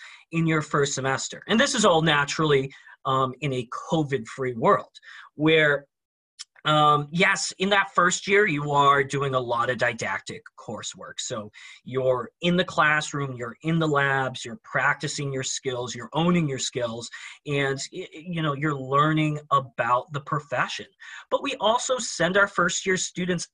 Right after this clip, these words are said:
out to the Worcester community. And this also ties into our community involvement, the community service, and all of that. We have a wonderful program called Worcester Eyes. And this program,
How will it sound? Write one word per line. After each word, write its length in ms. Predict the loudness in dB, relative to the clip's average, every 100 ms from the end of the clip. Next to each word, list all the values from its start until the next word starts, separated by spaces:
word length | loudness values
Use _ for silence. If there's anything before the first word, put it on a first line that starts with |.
| -2
out 240 | -2 -2
to 100 | -4
the 100 | -4
Worcester 380 | -2 -4 -4 -10
community. 540 | -8 -4 -2 -2 -6 -10
And 80 | -8
this 160 | -6 -8 0
also 480 | 0 2 0 -2 -4
ties 340 | -2 0 -2 -6
into 540 | -10 -10 -8 -8 -10 -16 -20 -20 -2
our 400 | 2 4 4 0 -6 -20 _ -12
community 440 | -6 -4 -4 -6
involvement, 760 | -6 0 2 2 0 0 -2 -4
the 280 | -4 -4 -4 -8
community 380 | -10 -8 -8 -8
service, 560 | -4 0 2 2 -2
and 80 | -4
all 160 | -4 -2
of 80 |
that. 200 | -6 -8
We 120 | -10 -10
have 160 | -6
a 60 | -6
wonderful 420 | -4 -6 -6 -10
program 520 | 0 0 2 0 -2
called 320 | -2 -2 -2
Worcester 380 | -2 -4 0 0
Eyes. 360 | 0 -4 -12 -14 -16 -20 -12
And 480 | -2 0 2 0 -2 -8 -16 _
this 200 | -4 -4 -4
program, 720 | 0 0 2 2 4 4 2